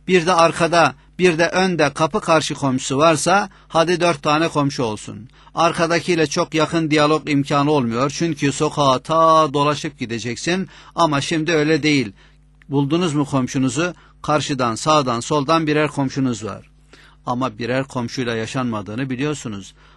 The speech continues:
Hadi hiç olmazsa üç olsun demiş kimileri ama kırka kadar saymışlar. İsterseniz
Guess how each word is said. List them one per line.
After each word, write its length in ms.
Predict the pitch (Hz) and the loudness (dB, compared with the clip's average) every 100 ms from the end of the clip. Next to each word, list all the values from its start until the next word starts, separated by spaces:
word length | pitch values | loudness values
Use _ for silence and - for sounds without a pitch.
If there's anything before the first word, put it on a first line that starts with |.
| - | -4
Hadi 300 | 151 147 143 | -2 0 0
hiç 180 | 156 | 0
olmazsa 440 | 156 143 147 143 156 | 0 2 2 0 -2
üç 200 | 151 151 | -4 -2
olsun 360 | 143 139 143 | 0 0 0
demiş 300 | 123 120 120 | 0 -2 -4
kimileri 600 | - 117 113 110 117 170 170 - - - | -6 -6 -6 -6 -2 -4 -4 -14 -18 -6
ama 280 | 131 120 113 | -2 -2 -4
kırka 360 | - 135 123 156 | -6 -8 -6 -8
kadar 340 | - 117 117 | -8 -8 -6
saymışlar. 680 | 117 123 110 110 - 120 110 - - - | -8 -8 -8 -10 -8 -8 -8 -12 -20 -8
İsterseniz 840 | 139 - 185 196 - 190 190 147 | -4 -2 0 0 0 0 0 -2